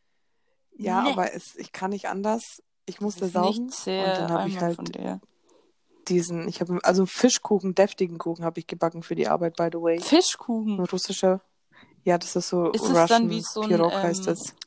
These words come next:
Speaker 2: wie so eine, wie heißt denn das? So ein Ta-, so eine Tarte. <laughs>
Speaker 1: Eine
Speaker 2: Eine
Speaker 1: was?
Speaker 2: Tarte.
Speaker 1: Eine Ta-,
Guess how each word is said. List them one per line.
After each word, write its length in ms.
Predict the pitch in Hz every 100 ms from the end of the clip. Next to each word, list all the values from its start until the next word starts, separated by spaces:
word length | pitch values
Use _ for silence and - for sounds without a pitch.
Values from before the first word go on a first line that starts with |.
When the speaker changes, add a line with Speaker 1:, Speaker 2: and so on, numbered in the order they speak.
| _ - _ _ _ _ -
Speaker 2:
wie 140 | 208
so 220 | - 208
eine, 1000 | 208 202 190 185 180 175 170 170 170 170 _ _ _ _
wie 80 | 175
heißt 260 | 185 220 -
denn 80 | 175
das? 300 | 165 170 - _ _ _ _ _ _ _ _ _ _ _ _ _ _
So 160 | - 185
ein 80 | 180
Ta-, 300 | - - -
so 200 | - -
eine 160 | 185 170
Tarte. 560 | - - - - - - _ _ _ -
<laughs> 520 | 330 - - - -
Speaker 1:
Eine 1200 | 214 - _ _ _ - - - - - - 185
Speaker 2:
Eine 80 | 170
Speaker 1:
was? 240 | 226 - - -
Speaker 2:
Tarte. 120 | - _ _ _ _ _ _ _ _ _ _ _ _ _ _ _ _ - -
Speaker 1:
Eine 220 | 180 180
Ta-, 260 | - 185